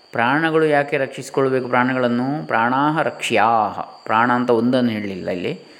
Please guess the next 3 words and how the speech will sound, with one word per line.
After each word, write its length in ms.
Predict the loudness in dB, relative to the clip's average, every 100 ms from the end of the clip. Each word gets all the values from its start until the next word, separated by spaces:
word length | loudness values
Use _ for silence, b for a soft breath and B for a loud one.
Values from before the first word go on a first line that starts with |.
| B -10
ಪಂಚಪ್ರಾಣಗಳು, 840 | -4 -4 -2 -2 -2 -2 -4 -6 -10 B B
ಪಂಚ 220 | -4 0
ಉಪಪ್ರಾಣಗಳು 960 | -2 -2 -6 -4 -6 -4 -6 -6 -8 -18